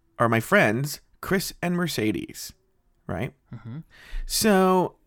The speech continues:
Speaker 1: uh, I like having dinner at their place. It was just, like, a night. We haven't seen them in a week or two, so I was like, "We're just gonna catch up," you know?
Speaker 2: Mm-hmm.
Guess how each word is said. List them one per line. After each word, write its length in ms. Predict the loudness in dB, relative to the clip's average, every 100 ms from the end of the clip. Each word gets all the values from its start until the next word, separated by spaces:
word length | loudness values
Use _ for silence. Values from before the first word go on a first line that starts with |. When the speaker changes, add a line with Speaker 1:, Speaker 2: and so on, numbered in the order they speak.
| 2
Speaker 1:
uh, 180 | 2 4
I 100 | 2
like 140 | 2
having 200 | 2 2
dinner 220 | 2 2
at 80 | 2
their 120 | 0
place. 260 | 2 2 2
It 40 |
was 60 | -2
just, 160 | -8 -4
like, 80 |
a 40 | 0
night. 200 | 0 0
We 80 | 0
haven't 200 | 0 0
seen 160 | 0
them 120 | 2
in 40 | 2
a 60 | 0
week 220 | -2 -4
or 60 |
two, 360 | -2 0 0 -2
so 160 | -2 -2
I 20 |
was 140 | -2
like, 120 | -2 -4
"We're 220 | -4 -4
just 160 | -4
gonna 160 | 0 0
catch 400 | 0 4 4 6
up," 240 | 4 6 -4 -4 _ _
you 120 | 0
know? 300 | 2 2 0 -4 _
Speaker 2:
Mm-hmm. 280 | -12 -10 -10